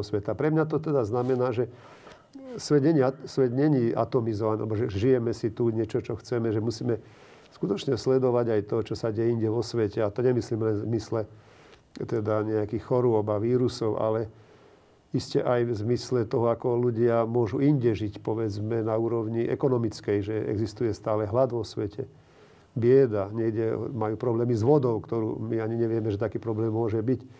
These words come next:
A teda nejako tak citliviť sa, to, čo nám nemuselo byť blízke, aj pre tie všetky, e, také tie svetové, o záležitosti, že stýkajú sa nás, hovorí sa veľmi aj, aj o klimatických zmenách.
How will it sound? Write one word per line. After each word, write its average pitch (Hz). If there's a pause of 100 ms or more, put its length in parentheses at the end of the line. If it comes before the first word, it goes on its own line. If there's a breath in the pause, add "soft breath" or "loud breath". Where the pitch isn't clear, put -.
(680 loud breath)
A 113
teda 139
nejako 160
tak 147
citliviť 160
sa, 127 (320)
to, 139
čo 135
nám 123 (320)
nemuselo 151
byť 110
blízke, 117 (640 loud breath)
aj 123 (120)
pre 123 (300)
tie 117
všetky, - (120)
e, - (760)
také 120
tie 120
svetové, 131 (320)
o 131
záležitosti, 123
že 110
stýkajú 143
sa 127
nás, 117
hovorí 127
sa 120
veľmi 117
aj, 110
aj 113
o 107
klimatických 131
zmenách. 110